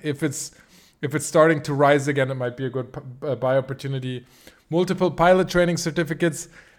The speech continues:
These were on sale like crazy last week. They did drop a few percentage points. They didn't drop as much as, as they would have, as they,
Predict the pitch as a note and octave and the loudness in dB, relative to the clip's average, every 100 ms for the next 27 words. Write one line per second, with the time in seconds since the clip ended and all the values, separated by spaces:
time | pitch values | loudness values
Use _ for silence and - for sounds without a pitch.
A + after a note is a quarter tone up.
0 | - C3+ G3+ F#3+ F#3 F3+ E3+ D#3 C#3 F3 | -10 -4 -2 0 2 2 4 0 0 2
1 | F#3 F3+ D3 C#3 - E3 F#3 G3 G#3 G3 | 2 4 2 0 0 4 4 4 0 2
2 | G3 F#3+ - F#3+ A3 A#3+ - _ _ _ | 4 2 -4 -4 -4 -6 -20 _ _ _
3 | _ _ _ _ _ _ - C#3 E3 C#3+ | _ _ _ _ _ _ -8 0 2 6
4 | A3 F#3 F3 G#3+ E3+ - G3 G#3+ G3+ G#3 | 4 6 6 6 2 -4 -4 -2 -2 -2
5 | G3+ G#3 - G3 A3 C4+ - - _ _ | -2 -6 -4 0 0 -4 -12 -16 _ _
6 | _ _ _ - D3+ D#3 G#3 G#3+ B2+ E3 | _ _ _ -4 0 4 4 2 2 4
7 | G3 E3+ B2+ E3 F3+ - - D3 C#3+ C3+ | 4 2 0 -2 -2 -6 -2 2 2 0
8 | - _ _ _ _ - C#3 A#2+ D3 D3 | -10 _ _ _ _ -6 -4 -2 0 0
9 | B2+ D#3 C3+ - D#3 D3 B2+ D3 C#3 | 0 -2 -4 -8 -8 -6 -2 -2 -2